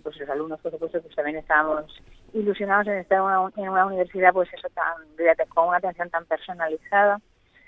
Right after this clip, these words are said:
Y la verdad es que muy bien, para mí fue un, pues, una época muy, muy, muy feliz y, y tengo muy buenos recuerdos. Cada vez que voy al campus, la verdad es que, pues, mm, no sé, me cambia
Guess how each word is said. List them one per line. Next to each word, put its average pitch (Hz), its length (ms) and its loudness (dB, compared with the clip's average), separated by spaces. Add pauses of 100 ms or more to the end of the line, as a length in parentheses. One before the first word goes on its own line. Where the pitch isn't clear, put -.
(420)
Y 202 400 -2
la 208 100 8
verdad 196 240 8
es 269 80 -8
que 233 300 6
muy 233 160 0
bien, 233 160 0
para 226 160 0
mí 220 100 -2
fue 220 300 4
un, 220 380 -2 (120)
pues, 196 220 -10
una 196 220 -2
época 190 280 2 (460)
muy, 190 140 -10 (920)
muy, 214 80 -14
muy 175 160 -12
feliz 190 420 -2 (120)
y, 170 400 -4
y 175 40 -6
tengo 185 200 0
muy 208 120 4
buenos 185 220 2
recuerdos. 202 400 6
Cada 202 140 4
vez 196 140 0
que 214 60 0
voy 202 340 4 (120)
al 226 240 2
campus, 233 320 6
la 233 100 6
verdad 208 160 6
es 196 80 -12
que, 214 280 -2
pues, 196 160 -8 (120)
mm, 170 460 -16
no 160 80 -10
sé, 220 100 -16
me 202 220 -16
cambia 190 340 2